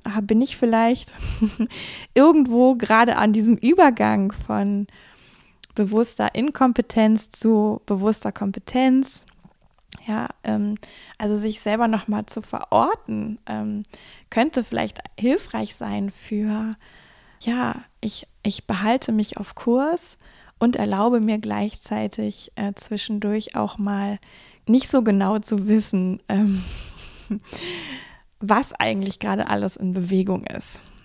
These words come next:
Ja, ich erlebe das auch manchmal mit Klientinnen und Klienten, die so sagen, „Oh wow, irgendwie, ne, da ist so total viel innerlich in Bewegung gekommen und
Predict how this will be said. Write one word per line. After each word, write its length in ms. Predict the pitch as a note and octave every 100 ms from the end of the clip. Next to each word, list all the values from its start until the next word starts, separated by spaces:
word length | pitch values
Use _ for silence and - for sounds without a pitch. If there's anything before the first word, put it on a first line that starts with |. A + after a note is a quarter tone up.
| -
Ja, 280 | G#3 G#3 A3+ - - - -
ich 80 | -
erlebe 200 | G#3+ A3+
das 160 | A3 -
auch 140 | -
manchmal 300 | G#3+ G3+ G#3
mit 400 | G3+ G3+ - - A#3
Klientinnen 680 | - G#3+ G3+ G#3+ G3+ G#3
und 180 | A3 G3+
Klienten, 560 | - G#3+ G#3 G#3 - G3+
die 160 | G3+
so 180 | G3 G3
sagen, 380 | G3+ G3+ G3 G3 - - - - _ _
„Oh 220 | - A3
wow, 440 | G#3+ G#3 A#3+ G#3+ - - -
irgendwie, 600 | A3 A3+ A3 G#3+ G#3+ A3 _ - _ _
ne, 120 | A3+
da 140 | A3 G#3+
ist 240 | - G#3
so 120 | A3+
total 580 | G#3 A3 - - A#3 C4
viel 360 | B3+ - A#3 B3+
innerlich 600 | - B3+ D4+ A#3+ A3+ -
in 180 | A3 A3
Bewegung 520 | A3 G3+ B3+ C4+ A#3
gekommen 600 | G3+ - - G3+ G#3 G#3
und 440 | - G#3+ G3+ -